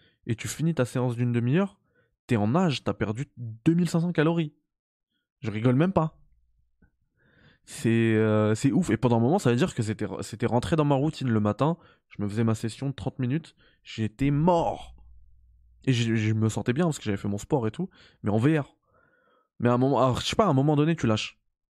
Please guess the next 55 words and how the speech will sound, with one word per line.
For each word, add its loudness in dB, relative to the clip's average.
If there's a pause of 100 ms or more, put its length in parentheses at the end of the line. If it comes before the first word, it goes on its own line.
(160)
C'est -20
pas, 2
c'est -8
pas 2
un 2
truc, 0
euh, 4 (440)
bah, 2
c'est 0
pas 2
comme 2
les 2
consoles, 2
en 0
fait. -4
Les -2
consoles, -2
tu -8
les 2
as 4
tout -4
le -2
temps. -2 (240)
On -8
les -2
a 0
tout -6
le -8
temps 0
depuis, -4
euh, 0 (840)
depuis, -4
depuis -8
des 0
décennies 2
maintenant. -2 (1600)
Parce -4
que, -6
je 0
sais 0
pas, 2
il 2
y 4
a 2
le -2
confort. 0
Même 2
des 2
fois, 0
quand 2
je 4
jouais 2
à 2
un 2
jeu, 0